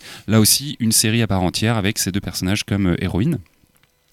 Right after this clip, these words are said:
Et, euh, donc, euh, qui, là aussi, euh, a fait, euh, chou blanc devant la réception du public,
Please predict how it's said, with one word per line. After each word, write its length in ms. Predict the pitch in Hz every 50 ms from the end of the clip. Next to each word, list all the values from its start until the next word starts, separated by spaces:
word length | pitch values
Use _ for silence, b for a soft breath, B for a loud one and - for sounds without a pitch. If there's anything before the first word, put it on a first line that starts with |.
| _ - - -
Et, 200 | - 113 127 139
euh, 160 | 120 98 90
donc, 300 | 90 101 120 127 - -
euh, 80 | 101 85
qui, 260 | - - - 113 113
là 160 | 98 95 98
aussi, 380 | 87 85 - - - 113 117 110
euh, 100 | 87 71
a 80 | - 90
fait, 220 | - 107 113 117
euh, 120 | 101 85 82
chou 200 | - - - 98
blanc 220 | 90 101 110 127
devant 200 | 113 95 90 107
la 100 | 107 98
réception 400 | 92 - - - - - 117 117
du 100 | 98 92
public, 420 | - - 95 120 185 - - -